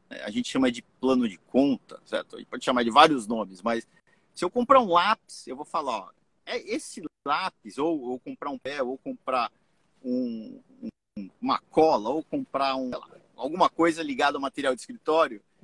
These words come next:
eu vou falar, o lápis, o papel, sei lá o quê, é da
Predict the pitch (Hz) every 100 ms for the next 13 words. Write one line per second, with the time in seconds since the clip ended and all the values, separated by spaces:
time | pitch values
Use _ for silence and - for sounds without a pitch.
0 | _ - 151 156 156 127 104 151 202 151
1 | 135 - 113 117 - 143 - 127 120 113
2 | - 117 113 113 - 180 - _ _ _
3 | - 156 165 226 _ _ _ _ _ _
4 | 107 110 110